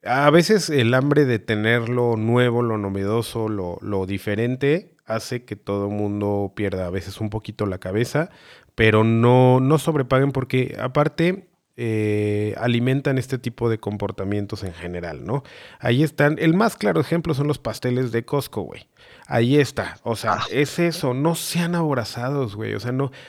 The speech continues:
Speaker 1: sea, no, no, no hagan eso por profit. Ah, si lo quieren tener está chido, pero creo que ya las empresas están dando cuenta de que no está chido y aparte, pues como dice Omar, van a estar disponibles. Aguanten tantito, güey, no pasa nada.
Speaker 2: Y,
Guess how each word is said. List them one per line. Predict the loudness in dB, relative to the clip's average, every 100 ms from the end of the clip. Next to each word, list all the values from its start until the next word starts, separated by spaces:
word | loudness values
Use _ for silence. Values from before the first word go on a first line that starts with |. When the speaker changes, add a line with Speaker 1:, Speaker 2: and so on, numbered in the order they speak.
| -20
Speaker 1:
sea, | -4 0 2
no, | 2 2 2 0
no, | -2 -4
no | -2 -2
hagan | -2 -2
eso | -4 -6 -10
por | -6 -8 -6
profit. | -6 -4 -6 -8 -6
Ah, | -6 -6 -10
si | -8 -6
lo | -4
quieren | -2 -2
tener | -2 -4 -4
está | -8 -12 -8
chido, | -4 -2 -2 -6 _ _
pero | 0 0 0
creo | -2 -4
que | -2 -2
ya | 0
las | -2
empresas | -4 -6 -8
están | -6 -4 -4
dando | -2 -4
cuenta | -2 -4 -2 -4 -4 -14 -20 -20 _
de | -6 -4 -4 -4
que | -4 -2 -2 -2 -2 -2
no | -2 -2 -2
está | -2 -4
chido | -4 -2 0
y | 0 -2
aparte, | -2 -4 -8
pues | -10
como | -8 -6
dice | -6 -4
Omar, | -4 -4 -4
van | -4 -4
a |
estar | -4 -2 -2
disponibles. | -4 -6 -4 -4 -4 -6
Aguanten | -2 0 0 -2
tantito, | -2 -6 -6 -6
güey, | -6 -8
no | -6
pasa | -6 -6
nada. | -8 -8 -10 -10
Speaker 2:
Y, | -8